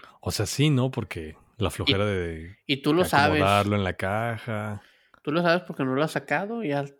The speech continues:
Speaker 2: has tenido que mover ahí en el cuarto todo.
Speaker 1: Ya sé. Pero, o sea, si las tienes que quitar de donde las tienes exhibidas, hay que guardarlas, desarmarlas, acomodarlas.
Speaker 2: ¿Lo aseguras?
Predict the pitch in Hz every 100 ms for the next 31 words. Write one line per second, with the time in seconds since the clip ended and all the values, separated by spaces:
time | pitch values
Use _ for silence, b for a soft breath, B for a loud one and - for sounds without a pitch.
0 | _ 147 - 151 151 151 147 135 131 135
1 | 143 143 147 143 151 143 _ _ - -
2 | - _ _ _ _ _ - 101 - 120
3 | - _ _ b b b b - 113 117
4 | 98 107 123 107 - 104 113 110 107 107
5 | 98 90 - 101 - - 85 80 104 135
6 | 90 95 80 73 80 85 87 90 87 87
7 | 80 - 78 82 82 82 85 - - _
8 | _ _ _ _ _ _ - 92 85 87
9 | 90 87 85 - - - - 151 156 147
10 | 170 294 -